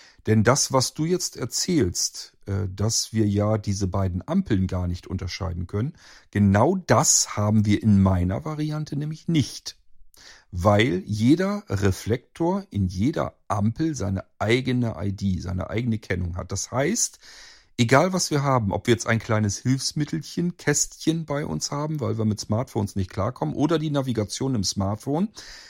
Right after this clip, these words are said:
unsere Geräte, die Software, die da drin ist, weiß ganz genau, hier sind zwei Ampeln.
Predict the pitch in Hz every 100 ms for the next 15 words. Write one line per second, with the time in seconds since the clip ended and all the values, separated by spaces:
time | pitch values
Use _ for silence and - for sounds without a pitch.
0 | _ - 156 196 165 139 110 92 104 87
1 | 170 - 110 107 - 190 - - 170 165
2 | 151 143 127 98 - - 107 98 - -
3 | _ 143 196 269 - - 233 214 170 156
4 | 170 196 - _ _ _ _ - 98 92
5 | 87 - - - - 151 185 196 208 131
6 | 139 - 147 190 226